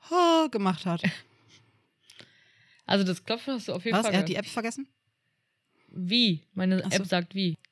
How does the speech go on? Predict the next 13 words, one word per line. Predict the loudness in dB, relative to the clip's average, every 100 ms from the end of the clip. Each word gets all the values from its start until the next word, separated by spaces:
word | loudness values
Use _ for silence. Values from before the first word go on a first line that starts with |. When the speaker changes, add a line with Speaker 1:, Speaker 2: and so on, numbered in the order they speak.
| _
Speaker 1:
South. | -8 -2 0 0 -2 -14 _ _ _ _ _ _ _ _ _
Speaker 2:
Ich | -8
meine | 0 2 2
nicht | -2
Speaker 1:
Hat | -6
Speaker 2:
dich | -4
Speaker 1:
die |
Speaker 2:
mit | -6 -6
Klopfen. | -10 -12 -12 -12 -14 -20 _ _ _ _ _ _ _ _ _ _ _ _ _ _ _ _ _ _ _ _ _ _ _
Speaker 1:
Ach | -2
so, | 0 0 0
hast | 0 -2 -4
du, | -8